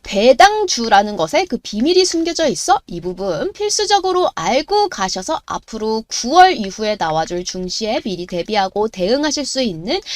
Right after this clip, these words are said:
열쇠를 찾아 가시라고 이렇게 준비해 가져왔습니다. 그러니 우리 구독자님들 모두 영상 꼭 고정하셔서 끝까지 시청해 이에 대한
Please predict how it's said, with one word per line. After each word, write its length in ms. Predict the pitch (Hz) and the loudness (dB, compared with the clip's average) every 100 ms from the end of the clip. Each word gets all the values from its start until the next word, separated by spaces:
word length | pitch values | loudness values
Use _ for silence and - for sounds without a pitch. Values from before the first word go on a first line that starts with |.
| - | -8
열쇠를 720 | - 165 247 - 403 349 220 349 | 0 2 2 2 2 2 0 -2
찾아 400 | 311 277 269 269 | -4 2 4 2
가시라고 960 | - - 180 269 - 403 339 196 370 - | 0 -8 -4 -2 0 2 2 2 0 0
이렇게 360 | 190 165 - 175 | -4 -10 -10 -10
준비해 340 | 185 175 180 | -10 -10 -8
가져왔습니다. 880 | 170 165 175 175 180 196 180 180 185 - - - | -10 -8 -10 -10 -10 -8 -6 -4 -4 -6 -10 -2
그러니 220 | 392 427 | 0 2
우리 140 | 262 | 2
구독자님들 760 | 185 180 190 214 208 160 220 - | -2 -8 -6 -4 -4 -4 -2 -2
모두 300 | 180 190 226 | -4 -4 -4
영상 340 | 170 175 226 254 | -4 -4 -6 -4
꼭 340 | 370 440 427 | 2 2 2
고정하셔서 1080 | - - 156 196 - 330 330 392 294 180 277 | -4 -8 -6 -6 -6 -4 0 0 0 2 0
끝까지 380 | - 196 185 202 | -2 -8 -8 -6
시청해 480 | - - 185 294 370 | -8 -8 -6 -6 -8
이에 180 | 185 185 | -8 -8
대한 360 | 190 185 220 | -4 -4 -2